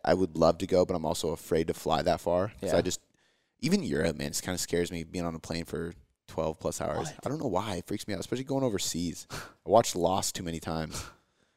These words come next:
Speaker 1: It scares me. Have you seen Lost?
Speaker 2: No.
Speaker 1: Oh, my God, dude. Probably one of the be-, top three T V shows of all time.
Speaker 2: Yeah.
Speaker 1: So good. Um, seen it twice. Shannon won't watch it a third time. <laughs> But,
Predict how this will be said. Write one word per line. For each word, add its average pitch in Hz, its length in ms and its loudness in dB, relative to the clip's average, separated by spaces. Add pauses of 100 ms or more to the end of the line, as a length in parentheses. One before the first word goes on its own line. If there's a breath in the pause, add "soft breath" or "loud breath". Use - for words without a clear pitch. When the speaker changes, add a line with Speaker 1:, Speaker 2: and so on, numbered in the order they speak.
(300 loud breath)
Speaker 1:
It - 80 -20
scares 87 400 0
me. 78 160 -10 (460 soft breath)
Have 101 100 -4
you 117 40 0
seen 120 160 -4
Lost? 117 360 -8
Speaker 2:
No. - 100 -8 (220)
Speaker 1:
Oh, 110 160 -12
my 87 160 -10
God, 90 360 -4
dude. 82 120 -14 (840)
Probably 139 220 10
one 113 140 6
of 92 100 2
the - 140 8
be-, - 80 -6
top 117 240 8
three 107 180 4 (320)
T - 100 -4
V 85 60 -4
shows 82 280 0 (120)
of 82 100 -2
all 82 100 2
time. 76 260 -10 (140)
Speaker 2:
Yeah. 80 180 -8
Speaker 1:
So 80 180 -2
good. 85 320 -12 (560 soft breath)
Um, - 540 -6 (160)
seen 90 160 -6
it - 80 -14
twice. - 340 -10 (380)
Shannon 78 260 -8
won't - 160 -12
watch - 240 -8
it - 60 -8
a - 40 -18
third - 180 -14
time. - 340 -14
<laughs> - 840 2
But, 107 360 10